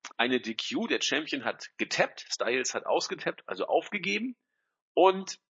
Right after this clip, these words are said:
<clears throat> dann war die Frage, ja, wer hat denn jetzt gewonnen? Beide haben sich als Sieger gewähnt, Ambrose und Styles.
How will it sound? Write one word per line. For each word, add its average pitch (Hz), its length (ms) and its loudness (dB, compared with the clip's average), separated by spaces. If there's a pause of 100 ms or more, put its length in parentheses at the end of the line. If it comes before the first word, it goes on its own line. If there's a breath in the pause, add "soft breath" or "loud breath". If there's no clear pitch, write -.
<clears throat> - 800 -6
dann 151 160 4
war 147 80 4
die 135 100 -2
Frage, 127 340 -2
ja, 113 180 2
wer 104 160 0
hat 202 140 0
denn 151 120 0
jetzt 107 200 -2
gewonnen? 95 320 -6
Beide 135 340 0
haben 120 140 -6
sich 110 200 -10
als 98 180 -6
Sieger 180 220 -2
gewähnt, 175 540 -2
Ambrose 117 540 0
und - 160 -18
Styles. 160 560 4